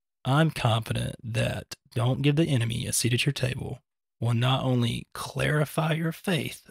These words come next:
but strengthen it. Jesus has already won the greatest victory. Now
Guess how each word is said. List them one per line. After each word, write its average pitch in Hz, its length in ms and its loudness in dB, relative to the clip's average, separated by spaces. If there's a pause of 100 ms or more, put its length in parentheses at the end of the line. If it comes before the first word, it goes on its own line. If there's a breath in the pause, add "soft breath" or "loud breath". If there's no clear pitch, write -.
(140)
but 120 300 -4
strengthen - 640 0
it. - 280 -10 (200)
Jesus 120 460 2
has 139 180 2
already 120 480 0
won 123 440 0
the 127 100 2
greatest 123 500 -4
victory. 120 580 -4 (360)
Now 117 500 2